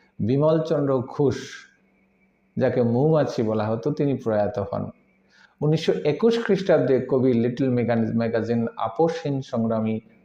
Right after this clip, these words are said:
সম্পাদক কবি শুদ্ধ সত্য বসু জন্মগ্রহণ করেন। উনিশশো ছেষট্টি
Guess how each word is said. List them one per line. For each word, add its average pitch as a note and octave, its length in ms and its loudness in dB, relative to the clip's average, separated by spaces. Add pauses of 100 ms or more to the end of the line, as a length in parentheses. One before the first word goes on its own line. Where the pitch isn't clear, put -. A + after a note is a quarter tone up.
(120)
সম্পাদক A2+ 520 0 (180)
কবি A2 280 0 (300)
শুদ্ধ A#2 400 -2 (180)
সত্য - 320 -6 (160)
বসু A2+ 260 -2 (120)
জন্মগ্রহণ G#2 560 -4
করেন। F#2 280 -4 (1600)
উনিশশো E3+ 320 2 (400)
ছেষট্টি F3+ 480 0